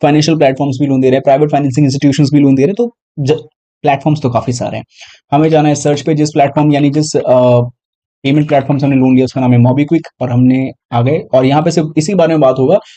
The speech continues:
कि MobiKwik ऐप से loan लेते कैसे हैं। हालांकि ये सारी जानकारी हम content wise दे चुके हैं आपको article में, लेकिन सारी इन्फॉर्मेशन इसके अंदर भी मिल जाएगा। MobiKwik application को अपने phone में install करने के लिए आपके पास visit का link मिलेगा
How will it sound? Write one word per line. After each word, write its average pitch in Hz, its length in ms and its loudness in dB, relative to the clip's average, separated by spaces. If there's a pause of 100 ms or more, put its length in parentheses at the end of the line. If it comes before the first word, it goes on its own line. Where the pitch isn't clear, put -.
(120)
कि 151 80 -2
MobiKwik 151 440 0
ऐप 147 100 2
से 175 120 -4
loan 135 460 2
लेते 147 260 2
कैसे 117 260 -2
हैं। 110 60 -4
हालांकि 147 340 0
ये 156 80 0
सारी 147 200 0
जानकारी 147 300 -2
हम 147 100 -4
content 147 380 -2
wise 143 160 0
दे 170 140 2
चुके 156 200 -2
हैं 147 60 4
आपको 147 160 0
article 131 340 0
में, 143 100 2
लेकिन 143 160 0
सारी 131 200 0
इन्फॉर्मेशन 127 360 2
इसके 123 160 0
अंदर 135 100 0
भी 135 60 0
मिल 131 120 2
जाएगा। 123 260 2 (320)
MobiKwik 190 380 2
application 170 500 -4
को 165 80 -2
अपने 160 360 -4
phone 147 280 -2
में 127 200 0
install 147 380 0
करने 143 280 -2
के 139 100 -2
लिए 127 160 2
आपके - 400 -2
पास 123 180 0
visit 127 300 -4
का 143 60 2
link 131 200 0
मिलेगा 127 300 2